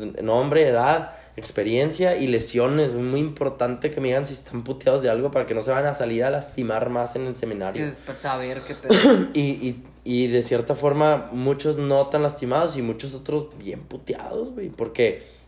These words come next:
Speaker 1: vuelvo a lo mismo, el, lo, los jinetes de pandemia, eso es lo único que ocasionó que la gente que de cierta forma le empezó a ir bien, se animara mucho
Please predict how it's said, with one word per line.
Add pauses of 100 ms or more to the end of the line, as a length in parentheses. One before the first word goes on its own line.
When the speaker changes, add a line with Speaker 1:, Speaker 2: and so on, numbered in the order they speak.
(300)
Speaker 1:
vuelvo
a
lo
mismo,
el,
lo,
los
jinetes
de
pandemia,
eso
es
lo
único
que
ocasionó (420)
que
la
gente
que
de
cierta
forma
le
empezó
a
ir
bien, (360)
se
animara
mucho